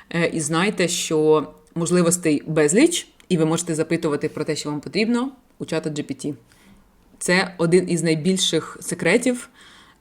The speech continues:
е, який я вам розказала в цьому, е, курсі. Е, тому знайте, що тепер ви ніколи не заплутаєтесь, ніколи не загубитесь, тому що ви завжди можете запитати у чата Джі Пі Ті, що робити, як мені вирішити цю задачу.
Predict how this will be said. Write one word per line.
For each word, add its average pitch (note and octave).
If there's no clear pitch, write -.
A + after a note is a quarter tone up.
е, D#3
який F3+
я D3+
вам D3+
розказала D#3
в D#3+
цьому, D3
е, D3+
курсі. C4+
Е, D3+
тому E3
знайте, E3
що -
тепер D#3+
ви D#3
ніколи D#3+
не D3+
заплутаєтесь, F3+
ніколи D#3+
не D3
загубитесь, G#3
тому D#3+
що D#3+
ви D3+
завжди D3+
можете F#3+
запитати D3
у D3
чата -
Джі C#3+
Пі -
Ті, C4
що F3
робити, F3
як F3
мені D3+
вирішити D3+
цю D3+
задачу. D3+